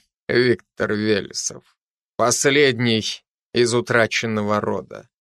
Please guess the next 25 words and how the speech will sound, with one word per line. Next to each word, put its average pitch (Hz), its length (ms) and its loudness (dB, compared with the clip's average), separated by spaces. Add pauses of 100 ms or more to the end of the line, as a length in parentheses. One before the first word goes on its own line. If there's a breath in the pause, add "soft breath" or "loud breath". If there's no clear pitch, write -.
(600)
великий 127 720 0
целитель 156 800 2 (480)
с 113 240 -4
бессмертным 113 1080 0
телом. 60 640 -4 (1200)
А 143 160 2
теперь 165 380 4
не 165 160 2
будем 131 340 0
терять 127 380 0
время. 107 500 -4 (640)
Даже 175 420 4
мне 202 480 2 (160)
не 113 160 -2
под 110 240 -6
силу 139 360 0
помочь 113 440 0
Шуйскому. - 880 -6 (520)
Слишком 165 720 2
велико 170 540 4
было 107 260 2
его 107 260 -2
желание 123 560 2
стать 120 380 0
сильнее. 120 800 -2